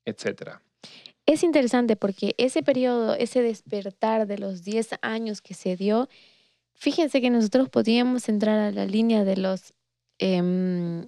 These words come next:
Speaker 2: de la línea de reforma, la cualquiera, cualquier línea que nos toque, sea los sacerdotes, los netineos, de los levitas, podemos ser parte de esta línea,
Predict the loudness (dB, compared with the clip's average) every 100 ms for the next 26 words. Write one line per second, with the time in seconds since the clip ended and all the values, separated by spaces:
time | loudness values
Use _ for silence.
0 | -2 2 4 4 4 4 4 2 2 2
1 | 4 2 2 0 0 0 -2 -2 _ _
2 | _ 0 0 0 2 2 0 0 0 -2
3 | 0 -2 -2 -10 -12 -2 2 4 2 2
4 | 2 4 2 0 0 2 0 0 0 0
5 | 2 2 0 2 2 4 4 2 0 0
6 | -2 -4 -18 -20 -20 _ _ 2 4 2
7 | -2 -2 2 2 0 0 0 2 2 2
8 | 2 2 4 2 0